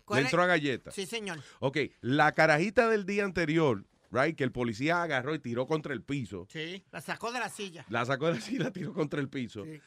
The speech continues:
Speaker 2: Eh, esa carajita lo que tenía era el teléfono prendido. Y
Speaker 1: Estaba
Speaker 2: por orgullo no lo quería pagar,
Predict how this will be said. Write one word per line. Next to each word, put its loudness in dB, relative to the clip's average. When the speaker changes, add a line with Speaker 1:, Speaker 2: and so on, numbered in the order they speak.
Speaker 2:
Eh, -2
esa -6
carajita 0
lo 0
que -2
tenía 0
era -2
el -4
teléfono 0
prendido. -4
Y -4
Speaker 1:
Estaba 4
Speaker 2:
por 8
orgullo 8
no 0
lo -2
quería 2
pagar, -2